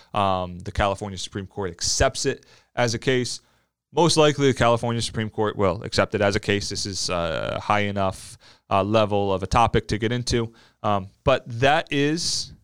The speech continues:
the, uh, California assault rifle ban. And, uh,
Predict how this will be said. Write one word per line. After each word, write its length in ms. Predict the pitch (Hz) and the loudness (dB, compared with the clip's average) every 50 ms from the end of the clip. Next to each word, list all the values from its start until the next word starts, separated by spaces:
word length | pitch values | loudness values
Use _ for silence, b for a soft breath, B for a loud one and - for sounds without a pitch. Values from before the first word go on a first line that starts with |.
| _ - | _ -10
the, 380 | 127 123 123 123 123 123 117 | -4 -2 -2 0 0 0 -2
uh, 160 | 113 110 113 | -2 -2 -4
California 540 | 110 - - 101 117 123 - - 127 131 139 | -4 -2 -2 -2 -2 -2 -4 -8 -10 -10 -8
assault 280 | 135 - 117 107 101 101 | -6 -2 -2 -2 0 2
rifle 280 | 104 104 101 - 107 | 0 0 0 -2 -4
ban. 380 | 95 101 98 104 117 151 165 - B B B B B B B | -4 -2 -2 -2 -2 -4 -6 -10 B B B B B B B
And, 460 | 110 113 107 107 107 104 104 104 101 | 0 2 2 4 2 2 0 2 2
uh, 340 | 107 101 101 101 98 95 92 | 4 6 6 6 4 2 0